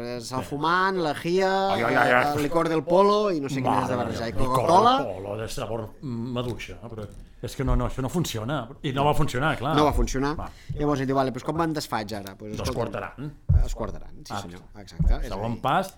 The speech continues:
Speaker 2: que tampoc funciona.
Speaker 1: En aquest cas va funcionar,
Speaker 2: Ah,
Speaker 1: eh?
Speaker 2: sí?
Speaker 1: És a dir, el va, el va esquartar tot, el va tallar a trossets, petits, petits, petits, petits, va ficar els trossets dins de bosses d'escombraries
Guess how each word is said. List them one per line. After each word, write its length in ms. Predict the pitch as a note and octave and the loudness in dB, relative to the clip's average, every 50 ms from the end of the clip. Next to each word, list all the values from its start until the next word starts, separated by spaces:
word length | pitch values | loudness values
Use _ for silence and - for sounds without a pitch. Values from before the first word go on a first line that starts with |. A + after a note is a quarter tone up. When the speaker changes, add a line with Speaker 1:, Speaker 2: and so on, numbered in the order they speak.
| - - - | -20 -14 -8
Speaker 2:
que 100 | - - | -6 -6
tampoc 220 | - B2 C#3+ D#3 | -4 -4 -4 -4
funciona. 600 | - D3 C3+ - D3 D#3 F3+ F#3+ E3 A#2 E2+ E2 - - F3+ | -2 -4 -4 -2 0 0 0 0 0 -2 -2 -6 -12 -16 -12
Speaker 1:
En 80 | D#3+ F#3+ F#3+ F#3 | -8 0 2 2
aquest 120 | F#3 G#3+ A3+ | 2 4 2
cas 100 | B3+ B3+ | 2 4
va 80 | B3+ A#3+ | 4 4
funcionar, 380 | A#3 A3+ F3 F3 F3 D3+ C3+ B2 | 4 2 0 0 0 0 0 0
Speaker 2:
Ah, 60 | D#3 | 0
Speaker 1:
eh? 20 | |
Speaker 2:
sí? 460 | - B2 C3 E3 B3 - - - - - - - | 0 -2 -2 -4 -4 -6 -8 -8 -8 -8 -8 -8
Speaker 1:
És 80 | - | -6
a 40 | D#3 D3 | -2 0
dir, 160 | C#3 B2 A#2+ | 0 0 0
el 100 | C#3 C#3 | 0 2
va, 200 | D3 D3 D3 C3+ | 2 2 2 2
el 100 | C#3 C3+ | 0 0
va 80 | C3 C#3+ | 0 0
esquartar 460 | - - - E3 C#3+ C#3 C#3+ C3+ C3+ | -2 -2 -4 -6 -4 -2 -2 -2 -2
tot, 280 | - F3 G#3 B3+ C#4 - | 0 0 0 0 0 0
el 80 | D#3 C3 | -2 -4
va 80 | C3+ B2 | -4 -4
tallar 200 | - B2+ B2 B2 | -4 -4 -4 -4
a 40 | A#2 | -4
trossets, 520 | - B2 A2+ E3+ F#3 A#3 C#4+ - - - | -6 -6 -2 -2 -2 -2 -2 -4 -10 -14
petits, 400 | - - B2 - C3 C3 C3 - | -12 -12 -8 -8 -8 -8 -8 -10
petits, 320 | - A#2+ A2 A#2 G#2+ - - | -12 -12 -12 -12 -14 -12 -12
petits, 340 | - A2 - B2 A2+ - | -12 -12 -12 -16 -18 -12
petits, 480 | - C3 C3 F#3+ A#3+ C#4 - - - - - - _ _ _ _ _ _ _ _ - - - - - | -12 -6 -4 -4 -4 -4 -8 -14 -20 -20 -20 -20 _ _ _ _ _ _ _ _ -20 -20 -20 -10 -2
va 100 | D3 D3+ | -2 0
ficar 180 | D3 D#3 D3 D#3 | 0 0 -2 -2
els 80 | D3 - | -4 -4
trossets 320 | - C#3 - E3 D3 C3 C3 | -6 -6 -4 -4 -4 -2 -2
dins 140 | C3+ B2+ | -4 -4
de 60 | B2 C3 | -4 -4
bosses 240 | B2 B2+ - C3 G#2+ | -4 -4 -6 -6 -10
d'escombraries 840 | B2 A#2+ - - C#3+ C3 C3+ C#3 E3+ G3+ A3+ C#4 D4 - - - - | -10 -10 -8 -8 -6 -4 -2 0 0 0 0 -2 -6 -12 -16 -18 -20